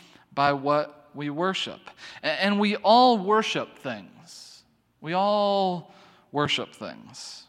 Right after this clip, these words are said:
We do, all the time, without fail. Maybe it's God. In our best of moments,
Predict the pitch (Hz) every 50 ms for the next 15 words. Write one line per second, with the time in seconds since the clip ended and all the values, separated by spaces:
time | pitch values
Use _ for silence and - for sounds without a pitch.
0 | _ - 135 151 151 220 254 185 120 - - - - - - - 165 196 220 220
1 | 220 214 - 220 202 156 127 117 120 143 185 214 208 208 - 185 190 190 190 -
2 | - 214 208 156 120 131 147 165 180 196 196 240 240 220 233 - - 147 131 135
3 | 143 165 185 185 185 180 180 170 160 143 180 190 185 - - 175 143 147 151 147
4 | 151 156 170 180 196 185 - -